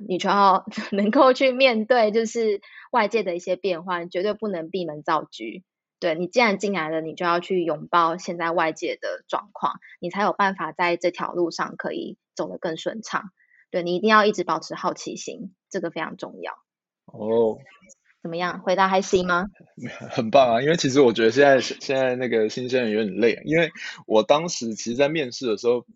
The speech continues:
Speaker 2: 竞争，这个领域竞争没有那么激烈，这一两年尤其竞争激烈上升的幅度非常非常的高。就是我当初可能面试的时候不会需要就是，呃，准备很多的东西，然后拥有很多很多丰富的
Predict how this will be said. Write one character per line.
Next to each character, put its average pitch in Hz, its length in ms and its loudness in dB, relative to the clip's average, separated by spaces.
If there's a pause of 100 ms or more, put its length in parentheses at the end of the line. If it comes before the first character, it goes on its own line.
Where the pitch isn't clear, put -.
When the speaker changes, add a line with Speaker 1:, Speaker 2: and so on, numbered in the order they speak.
(140)
Speaker 2:
竞 160 180 -2
争， 131 220 0
这 165 100 4
个 139 80 6
领 110 140 0
域 120 100 -4
竞 131 160 -6
争 117 140 0
没 120 80 -2
有 101 60 0
那 95 60 -6
么 98 100 -6
激 - 180 -16
烈， 95 200 -8
这 160 140 6
一 170 40 8
两 123 200 4
年 95 140 -8
尤 104 180 2
其 107 320 -10 (240)
竞 131 180 0
争 117 280 4
激 117 160 -4
烈 117 160 4
上 110 180 -2
升 110 140 0
的 98 80 0
幅 101 160 -10
度 110 100 -2
非 104 140 -2
常 98 100 2
非 101 100 -4
常 95 120 -2
的 110 160 -12
高。 - 240 -6 (360)
就 131 80 -2
是 139 60 8
我 127 100 8
当 143 220 4
初 165 140 4
可 160 120 0
能 101 140 -2
面 120 220 -2
试 127 120 -2
的 107 80 0
时 110 120 -2
候 110 120 6
不 107 220 -2
会 127 300 2
需 120 180 -4
要 113 200 4
就 110 100 -4
是， 110 280 -4 (240)
呃， 113 100 -4
准 113 120 -2
备 131 100 0
很 104 140 0
多 117 140 6
的 107 60 4
东 107 200 0
西， 110 140 -2
然 104 180 0
后 110 140 2
拥 110 120 0
有 110 140 2
很 104 160 -6
多 107 140 2
很 104 160 -6
多 104 180 0
丰 104 200 -4
富 110 120 0
的 92 80 -2